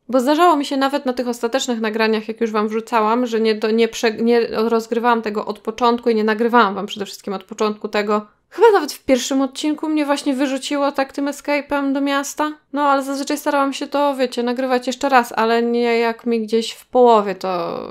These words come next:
się zadziewało, tak? Więc plus, plus milion do wygody. I przy okazji jest śliczna, nie oszukujmy się,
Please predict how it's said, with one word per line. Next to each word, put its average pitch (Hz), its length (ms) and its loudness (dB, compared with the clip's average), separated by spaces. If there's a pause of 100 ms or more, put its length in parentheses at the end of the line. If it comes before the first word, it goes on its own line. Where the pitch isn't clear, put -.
się 214 160 -14
zadziewało, 208 680 -6
tak? 208 400 -8 (160)
Więc 247 180 4
plus, 302 260 -2
plus - 420 0
milion 294 380 0
do 214 100 0
wygody. 202 360 0 (280)
I 240 60 2
przy 226 180 -4
okazji 196 540 -2
jest 339 220 0
śliczna, 190 480 -6 (180)
nie 330 100 6
oszukujmy 202 480 -2
się, 220 200 -2